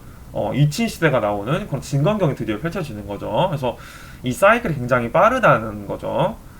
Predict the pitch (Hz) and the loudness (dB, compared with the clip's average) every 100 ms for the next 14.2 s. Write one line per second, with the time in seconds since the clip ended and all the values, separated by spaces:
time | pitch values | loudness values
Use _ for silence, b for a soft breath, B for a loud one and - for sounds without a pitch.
0 | B B B B 143 151 262 269 262 247 | B B B B -2 2 2 2 0 -2
1 | 226 165 147 185 170 147 - 127 127 117 | 0 0 -2 -4 0 0 0 -4 -4 -8
2 | 101 110 135 - - 123 160 170 190 180 | -4 -2 -2 -6 -6 0 2 2 -4 -2
3 | 180 156 139 123 113 101 107 147 185 110 | 0 2 0 -2 -8 -8 0 0 2 -2
4 | - - 147 220 240 202 202 196 156 - | -4 -6 -4 -2 -2 -2 0 -2 -2 -2
5 | 262 147 160 - 196 180 135 113 107 110 | 0 2 0 -6 0 2 4 2 2 -2
6 | 101 - 113 175 113 123 147 123 107 101 | -2 0 2 2 4 2 2 -4 -4 -6
7 | - 160 113 98 113 175 139 - 107 107 | 0 2 2 2 0 0 -2 -4 -6 -6
8 | 117 110 107 131 - 147 151 143 110 104 | -6 -6 -8 -8 -4 -2 2 0 0 -4
9 | 104 104 - 147 120 110 113 170 180 143 | -8 -8 -2 -2 -2 -2 6 8 8 6
10 | 147 254 254 - 220 214 190 175 151 135 | 4 0 -2 0 0 0 0 0 2 2
11 | 156 147 120 107 104 143 151 123 120 123 | 2 2 0 -2 0 2 4 2 -2 -2
12 | 127 123 117 123 113 127 165 170 147 135 | 0 -2 -2 -2 -2 -4 0 2 2 0
13 | 123 113 107 127 104 110 104 104 104 135 | 0 -2 0 -2 0 -2 -2 -6 -2 0
14 | 113 | 0